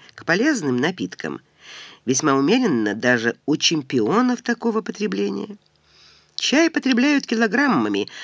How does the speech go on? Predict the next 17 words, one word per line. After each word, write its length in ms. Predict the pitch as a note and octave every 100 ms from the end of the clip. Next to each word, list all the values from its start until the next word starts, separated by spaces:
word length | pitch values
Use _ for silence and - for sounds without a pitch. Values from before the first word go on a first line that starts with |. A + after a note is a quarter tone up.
| - -
от 140 | F3+
одного 540 | G3 G3+ G#3 B3+ A#3+ - -
до 220 | C#3+ A3
четырех 420 | A3+ F3+ G#3+ C4
килограммов – 960 | - A2 F2 - _ - E2+ D2+ C#2 - _ - - -
кофе 440 | B3 C4+ A#2+ - - _ - -
уже 240 | C3+ E3+ -
десятком 920 | C#3+ F#3 - D3 D3+ D3+ - D3 - _
килограммов, 760 | - C#3+ C#3+ C#3 C3+ C3 C3 - - -
от 120 | A2+
девяти 400 | G2 G2+ - F3
до 100 | A#2
двенадцати 800 | F#2+ F2+ G#2+ D3+ E3+ - E3 -
килограмм, 560 | D#3+ D#3+ D3+ D#3+ D#3 - _ _ _ _ - - -
вино 420 | D3+ G#3 A3+ C#4+ - _ _ _ _ _ -
десятками 560 | A#2+ A#2 A#2+ A2 A2+ G#2
литров 580 | G2+ F3+ A3+ C#4 -